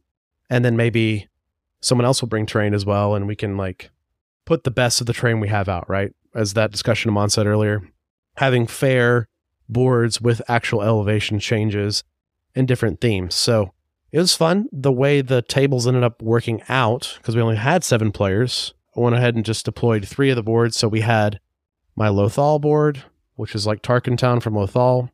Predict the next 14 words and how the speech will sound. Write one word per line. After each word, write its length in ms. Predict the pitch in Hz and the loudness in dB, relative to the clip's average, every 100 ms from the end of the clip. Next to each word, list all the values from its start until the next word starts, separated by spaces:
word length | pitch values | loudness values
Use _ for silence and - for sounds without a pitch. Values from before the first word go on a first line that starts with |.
| _ - | _ -4
with 120 | 120 | 0
Sabine's 420 | 117 110 95 - | 0 0 -2 -2
tie 180 | 123 131 | -2 0
Fighter 320 | 135 131 123 | 0 0 2
on 160 | 127 131 | 0 0
it, 160 | 135 - _ _ - | -2 -10 _ _ -6
and 80 | 110 | -2
other 240 | 107 113 | 0 0
Lothal 480 | 107 107 - 110 104 | 0 0 0 -2 0
elements, 480 | 131 139 135 - 104 | 0 2 0 -2 -4
like 100 | - | -2
the 80 | |
Lothal 340 | 107 107 113 104 | -2 0 0 0
Rocks. 460 | 117 120 - - | 0 0 -2 -8